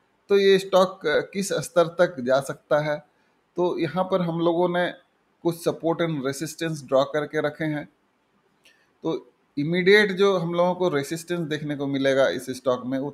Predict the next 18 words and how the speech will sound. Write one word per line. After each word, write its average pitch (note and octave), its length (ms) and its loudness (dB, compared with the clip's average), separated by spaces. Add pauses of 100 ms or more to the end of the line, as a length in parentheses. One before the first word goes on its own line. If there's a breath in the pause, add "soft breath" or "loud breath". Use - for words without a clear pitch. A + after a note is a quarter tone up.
(100)
तकरीबन E3 500 -8 (1800)
वन E3+ 200 0
थाउजेंड F3 340 0
सिक्स - 340 -8
हंड्रेड D#3+ 300 -2 (100)
थर्टी C#3 320 -6
थ्री D3+ 260 -4
पर C3+ 220 -2
देखने B2 300 -6
को A#2+ 140 -8
मिलेगा। A2+ 420 -4 (500 soft breath)
और A#2+ 240 0
जब C#3 180 -4
इसके D#3 240 -6
नतीजे D3 420 0
अच्छे D3+ 300 0
आएंगे F3 220 0
दोस्तों, E3 340 -2